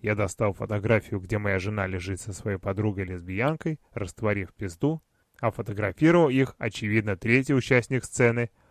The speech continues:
похотливый Жан-Пьер с красными глазами. Я мастурбировал, представляя, что произошло потом, как он с волосатыми ногами, голый, положив фотоаппарат, подошёл, лёг, раздвинул ноги моей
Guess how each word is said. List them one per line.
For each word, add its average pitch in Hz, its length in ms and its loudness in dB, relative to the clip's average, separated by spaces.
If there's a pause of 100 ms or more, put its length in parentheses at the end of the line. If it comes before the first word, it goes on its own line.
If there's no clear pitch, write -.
(120)
похотливый 110 540 0
Жан-Пьер 101 540 0 (360)
с - 80 -20
красными 104 440 -4
глазами. 90 520 -6 (1500)
Я 117 160 0
мастурбировал, 117 720 4
представляя, 113 720 4
что 107 220 -4
произошло 101 600 -2
потом, 139 480 -4 (400)
как - 280 -4
он 156 300 4
с - 100 -16
волосатыми 104 600 0
ногами, 127 640 0 (160)
голый, 143 560 4 (160)
положив 101 500 0
фотоаппарат, 104 680 0
подошёл, 123 760 0 (460)
лёг, 117 460 2
раздвинул 101 640 0
ноги 101 300 -2
моей 92 340 -6